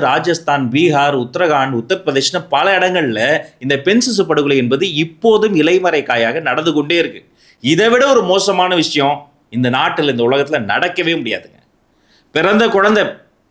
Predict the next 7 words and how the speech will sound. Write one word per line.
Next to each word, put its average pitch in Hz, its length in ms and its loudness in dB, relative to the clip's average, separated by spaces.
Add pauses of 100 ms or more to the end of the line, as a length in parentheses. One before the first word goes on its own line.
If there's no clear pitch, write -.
(160)
அது 147 180 0
பெண் 180 240 2
குழந்தை 208 280 2
தெரிஞ்சு 196 340 0
கொள்வது 190 400 4 (460)
சிசு 262 300 2
படுகொலை, 190 380 4